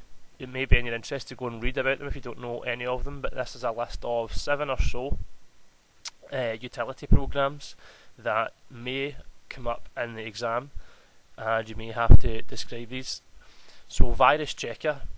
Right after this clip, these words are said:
this should be quite straightforward. It simply check-, checks memory, and we'll go and talk about actual techniques it uses to find viruses shortly, and it basically is checking to see if the computer has any viruses.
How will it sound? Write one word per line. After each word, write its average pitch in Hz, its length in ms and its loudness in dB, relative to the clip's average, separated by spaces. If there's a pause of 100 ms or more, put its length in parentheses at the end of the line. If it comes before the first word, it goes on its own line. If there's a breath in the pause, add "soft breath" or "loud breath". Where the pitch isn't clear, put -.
(160)
this - 100 -12
should - 180 -2
be - 60 -2
quite - 300 0
straightforward. - 500 12
It - 100 -8
simply 123 420 6
check-, 113 400 -4 (320)
checks - 500 -8 (300 soft breath)
memory, 123 540 -8
and 117 140 -8
we'll 113 80 4
go 123 120 4
and 113 100 2
talk - 200 12
about 117 220 4
actual 120 380 2 (680 loud breath)
techniques 131 500 -10
it 139 40 -12
uses 123 260 -10
to - 120 -12
find 113 300 -2
viruses 120 440 -6
shortly, 120 460 -6 (480 loud breath)
and 117 360 -6
it 127 220 -4 (200)
basically 117 560 2 (100)
is 113 140 -10
checking 107 440 -8 (380)
to - 80 -14
see 117 160 -12
if - 80 2
the - 80 12
computer - 340 6
has 113 140 -2
any 110 160 -8
viruses. 117 640 -6